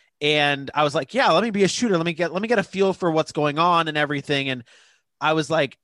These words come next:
I, I got there and one of the assistant coaches there that was running the practices, he was like, "What are you doing here?" It's like,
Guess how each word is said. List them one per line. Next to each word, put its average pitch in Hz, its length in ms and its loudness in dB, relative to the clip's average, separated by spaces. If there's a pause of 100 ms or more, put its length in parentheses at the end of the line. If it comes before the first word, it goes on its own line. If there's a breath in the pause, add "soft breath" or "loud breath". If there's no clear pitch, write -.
I, 143 240 0
I - 20 0
got 175 280 2
there 151 300 2
and 147 280 -2
one 170 160 2
of 165 40 -6
the 160 140 4
assistant 160 440 -6
coaches 175 340 0
there 143 160 4
that 131 100 4
was 127 180 0
running 151 280 0
the 147 180 -4
practices, 147 720 -2 (340 soft breath)
he 165 60 -6
was 147 80 -2
like, 147 160 0 (720)
"What 226 100 -10
are 339 40 -4
you - 40 -6
doing 185 220 0
here?" 113 300 -12 (420)
It's - 80 -20
like, 117 100 -18